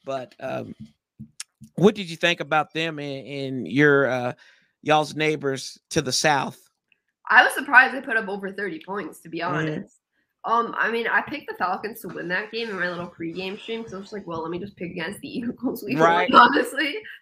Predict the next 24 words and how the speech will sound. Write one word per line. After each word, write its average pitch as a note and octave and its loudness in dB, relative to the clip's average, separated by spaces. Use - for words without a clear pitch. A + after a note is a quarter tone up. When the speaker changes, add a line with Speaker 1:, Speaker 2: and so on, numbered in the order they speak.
Speaker 2:
be B3+ -2
totally A#3 2
transparent A3+ 0
there. E3+ -6
Um, F3 -2
but A3 8
that's A3+ 4
definitely B3+ 2
encouraging, G3 -2
like, E3+ -8
what F3+ -2
Jalen F#3+ -8
Hurts F#3 -10
did. D#3 -10
Like, D#3 -6
I E3+ 2
don't A#3+ -6
care G3 -2
how F3 -8
bad F3 -4
the F3 -6
defense F3+ -12
is. G3 -10
Like, E3 -10